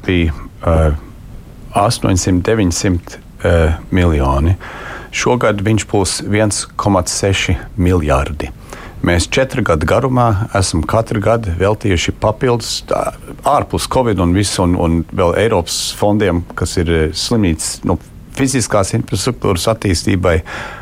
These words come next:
ap simts miljoniem. Šogad atkal iet astoņdesmit pieci miljoni papildus. Kādā veidā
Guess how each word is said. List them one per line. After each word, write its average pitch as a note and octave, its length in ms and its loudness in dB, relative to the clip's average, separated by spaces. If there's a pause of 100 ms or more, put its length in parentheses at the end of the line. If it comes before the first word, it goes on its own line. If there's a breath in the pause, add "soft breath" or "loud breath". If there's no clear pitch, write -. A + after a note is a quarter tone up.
ap - 160 -2
simts - 340 -2
miljoniem. D2 500 2
Šogad A2+ 500 0
atkal A#2+ 380 0
iet G#2 240 -2 (120)
astoņdesmit G2+ 520 0
pieci F#2+ 260 -2
miljoni F2 400 2
papildus. - 640 -2 (800 loud breath)
Kādā C3 480 2
veidā E2 400 2